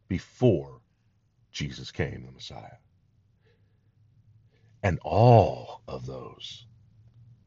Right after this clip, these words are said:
were prophesied in the Old Testament, and all of those prophecies were fulfilled. Jesus was born in Nazareth.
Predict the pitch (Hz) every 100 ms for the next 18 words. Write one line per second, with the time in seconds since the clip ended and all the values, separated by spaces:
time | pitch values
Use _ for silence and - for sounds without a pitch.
0 | _ - - - 76 - - - 71 71
1 | 69 69 69 69 85 - 71 - - -
2 | - - - - - - - 87 - -
3 | - 82 92 101 110 107 120 110 98 87
4 | 85 - 67 - - - 62 64 - -
5 | _ - - 69 65 - - - - 120
6 | - - - - - - - - - -
7 | - - - - - - - - - -
8 | 76 65 69 71 69 - - - - -
9 | 64 80 80 69 - - - - - 64
10 | 64 62 - -